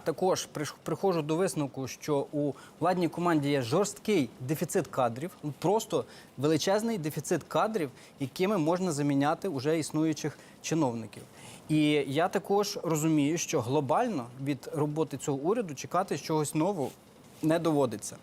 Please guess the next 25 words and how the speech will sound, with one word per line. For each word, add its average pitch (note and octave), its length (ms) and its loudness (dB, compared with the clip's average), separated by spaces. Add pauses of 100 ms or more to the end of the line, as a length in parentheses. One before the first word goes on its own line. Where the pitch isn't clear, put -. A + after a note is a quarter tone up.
(440)
Ну C4 120 4
і G3 200 4
з - 60 -2
приводу F#3+ 420 2
ще E3+ 160 0
конкретних, D3+ 680 0
е, C3+ 240 4
таких C3+ 320 -4
прикладів, D#3 880 -2
е, C3 240 4 (800)
ми E3 300 4
говорили D#3 500 2
про D3 180 0
об'єднання C#3 640 2
одного, C3 440 2 (280)
створюють C#3 500 0
монстра A3+ 460 0 (640)
економічного F#3+ 680 2
так E3+ 180 0
званого, D#3 540 2 (420)
е, C3+ 140 4
об'єднують D#3 800 2
Міноборони D3+ 680 2
з - 200 -4 (140)
Мінстратегпромом, E3 1000 -2